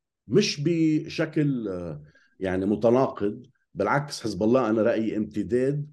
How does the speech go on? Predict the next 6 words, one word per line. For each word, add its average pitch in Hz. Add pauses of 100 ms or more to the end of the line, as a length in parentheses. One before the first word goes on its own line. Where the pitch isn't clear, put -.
(200)
وينمو 143
على 95
هذه 101
الكتلة، 78 (120)
آه، 71
الموجودة، 95